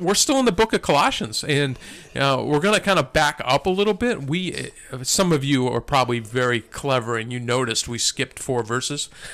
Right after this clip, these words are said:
Um, we left a little <laughs> gap of four verses in, in chapter one, and we're gonna go back and talk about that today. But our show title,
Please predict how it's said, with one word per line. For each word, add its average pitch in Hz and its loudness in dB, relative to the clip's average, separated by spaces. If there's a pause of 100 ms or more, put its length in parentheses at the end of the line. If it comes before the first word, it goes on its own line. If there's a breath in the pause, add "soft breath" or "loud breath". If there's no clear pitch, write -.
(160)
Um, 123 0
we 135 0
left 151 0
a 170 -2
little 143 -6
<laughs> - -16
gap 135 -2
of 131 -10
four 135 -4
verses 131 -6
in, 123 -8
in 123 -6
chapter 127 -2
one, 123 -4 (220 loud breath)
and 127 -2
we're 131 0
gonna 135 -2
go 123 -4
back 117 0
and 110 -8
talk 123 -2
about 113 -6
that 110 -6
today. 110 -4
But 117 -4
our 127 2
show 214 -2
title, 139 -2